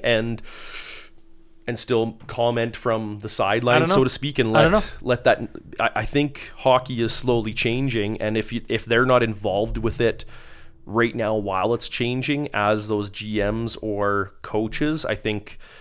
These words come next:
Speaker 1: it's harder for them to understand what's going on with the game, the way that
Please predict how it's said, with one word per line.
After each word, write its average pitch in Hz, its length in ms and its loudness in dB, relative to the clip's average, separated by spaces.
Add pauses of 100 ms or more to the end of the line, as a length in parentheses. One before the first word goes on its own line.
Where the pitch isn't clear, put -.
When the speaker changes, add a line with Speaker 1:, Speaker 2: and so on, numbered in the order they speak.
(260)
Speaker 1:
it's - 140 -4
harder 110 320 2
for - 120 -8
them 104 160 0
to 101 140 -6
understand 104 460 -2
what's 95 140 -6
going 95 460 -4 (300)
on 104 280 -2
with 135 140 -4
the 143 80 -4
game, 147 240 -2
the 127 80 0
way 110 140 0
that 104 200 0